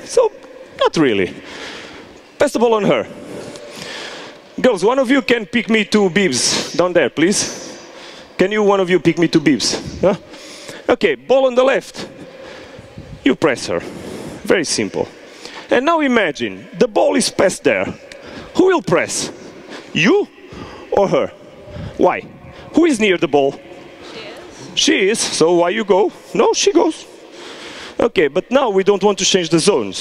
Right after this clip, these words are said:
Speaker 1: So now, if the ball goes there, now you go. And you come back.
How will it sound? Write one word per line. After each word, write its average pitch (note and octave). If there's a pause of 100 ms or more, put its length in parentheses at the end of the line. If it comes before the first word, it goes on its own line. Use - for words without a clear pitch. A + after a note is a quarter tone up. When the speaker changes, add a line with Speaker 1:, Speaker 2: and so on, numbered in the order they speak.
(340)
Speaker 1:
So - (120)
now, F#3+ (440)
if -
the F#3+
ball E3
goes E3
there, G3+ (360)
now G3
you C#3
go. F#2+ (460)
And F3+
you C#3+
come A#2
back. F#2